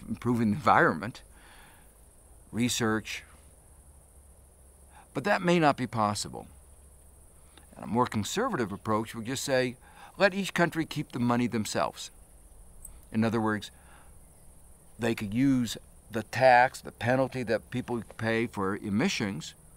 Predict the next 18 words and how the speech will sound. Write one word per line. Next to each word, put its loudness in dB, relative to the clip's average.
as 0
a -2
source 4
of -2
revenue, -2
reducing 2
other 0
taxes. -6
And -2
this -2
is -2
consistent -2
with -4
a 0
general -2
principle -4
in -2
economics. -6